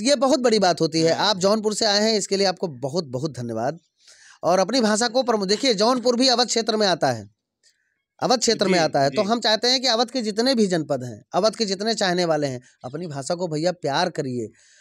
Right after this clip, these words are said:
Speaker 1: आप अपनी भाषा को प्यार करेंगे तभी जो भाषा में कलाकार हैं, जो भाषा को आगे बढ़ाने में अपना पूरा योगदान दे रहे हैं, हम जैसे कलाकार और तमाम कलाकार हैं,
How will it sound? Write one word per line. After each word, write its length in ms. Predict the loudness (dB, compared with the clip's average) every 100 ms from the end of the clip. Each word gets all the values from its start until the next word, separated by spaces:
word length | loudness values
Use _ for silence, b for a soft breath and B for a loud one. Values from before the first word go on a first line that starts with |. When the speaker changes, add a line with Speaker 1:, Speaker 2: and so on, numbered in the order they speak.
| b _
Speaker 1:
आप 220 | 0 0
अपनी 200 | 0 -2
भाषा 280 | -2 0 0
को 120 | -2
प्यार 260 | 0 2 2
करेंगे 400 | 2 0 2 0
तभी 520 | -2 _ -2 0 0
जो 160 | 0 -2
भाषा 360 | 0 -2 -2
में 120 | -2 -2
कलाकार 460 | -2 0 0 2
हैं, 180 | 2 0
जो 160 | 0 -2
भाषा 340 | -2 -2 -2
को 120 | 0
आगे 200 | 0 2
बढ़ाने 400 | 0 -2 0 0
में 220 | 2 0 -4 B B
अपना 240 | -4 -2 -4
पूरा 240 | 0 2
योगदान 440 | 4 2 0 0
दे 120 | 2 2
रहे 160 | 2
हैं, 100 | 0
हम 220 | -2 -2
जैसे 240 | -2 -2 0
कलाकार 420 | 0 0 0 -2
और 160 | -2 -2
तमाम 280 | -2 -2
कलाकार 400 | -2 -2 0 -2
हैं, 160 | -4 -6